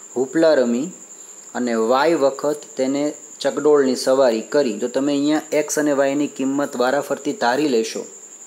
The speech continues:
તો અખિલાની ચકડોળમાં બેસવાની સંખ્યાને તમે એક્સ ધારી લ્યો છો, હુપલા રમવાની રમતને તમે વાય ધારી લ્યો છો, તો ચકડોળમાં જે પોતે બેસે છે એની કરતાં હુપલાની જે રમત છે એ બમણી છે. તો તમે આ સ્થિતિ વિચારો ખાસ કે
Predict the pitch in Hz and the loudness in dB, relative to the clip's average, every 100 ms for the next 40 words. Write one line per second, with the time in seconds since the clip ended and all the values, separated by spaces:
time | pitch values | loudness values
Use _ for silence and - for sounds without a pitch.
0 | - - - - - 131 127 127 160 156 | -20 -20 -20 -20 -4 0 0 0 2 2
1 | 156 170 165 143 143 160 160 156 147 143 | 2 0 0 -2 2 2 4 2 0 0
2 | 147 147 135 135 131 143 151 139 135 143 | -2 -2 -2 -4 -4 -2 -2 -2 -2 -4
3 | 143 - 165 - - - 131 127 120 120 | -4 -2 0 0 -4 -4 -2 -2 0 0
4 | 117 139 214 - - - - - 135 151 | 0 -4 -4 -8 -18 -20 -12 -6 -4 0
5 | 165 151 147 147 135 135 139 127 139 143 | 2 2 2 0 0 0 -2 -4 -2 -2
6 | 139 131 135 147 135 123 123 113 113 110 | 0 2 2 2 0 -2 -2 0 -2 -2
7 | 147 202 - - - - - - 143 147 | -4 -6 -12 -20 -20 -20 -20 -4 0 0
8 | 147 135 139 165 165 160 139 151 139 135 | 0 -2 2 2 4 0 0 0 0 -2
9 | 131 123 120 120 127 - 127 185 - - | -2 0 0 0 -4 -4 -6 -6 -14 -20
10 | - - - - - - - - - 143 | -20 -20 -20 -20 -20 -20 -20 -12 -2 0
11 | 165 160 143 143 156 120 120 160 165 165 | 2 2 2 2 2 2 0 0 2 2
12 | 156 143 135 135 127 - - 151 147 - | 4 2 2 0 -4 -6 -2 0 -2 0
13 | 147 127 127 135 151 120 104 110 117 127 | -2 2 2 2 2 0 -2 -6 -4 -2
14 | 139 147 - 151 165 151 156 151 151 - | 0 -2 -4 -4 0 0 2 2 2 0
15 | 139 147 - | 0 0 -2